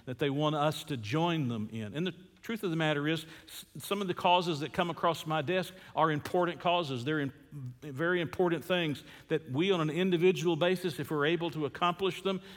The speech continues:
maybe we can be a part of some of those things. But we can never get our eye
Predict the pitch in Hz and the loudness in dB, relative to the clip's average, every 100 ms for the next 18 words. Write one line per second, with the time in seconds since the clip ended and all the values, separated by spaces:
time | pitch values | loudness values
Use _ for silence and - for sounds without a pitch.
0 | - 117 143 160 180 170 180 180 170 180 | -12 -6 -2 0 2 2 2 0 2 0
1 | 170 - 147 127 131 - 156 135 117 113 | 0 2 2 2 -6 -4 -2 -2 -4 -6
2 | - 139 117 101 - - - - - - | -6 -4 -4 -6 -10 -16 -16 -20 -20 -20
3 | _ - 107 127 123 120 127 143 147 131 | _ -10 -6 -6 -4 -2 0 -2 -2 -2
4 | 135 127 117 - 127 131 120 110 | -4 -4 -6 -4 -2 -2 -2 -4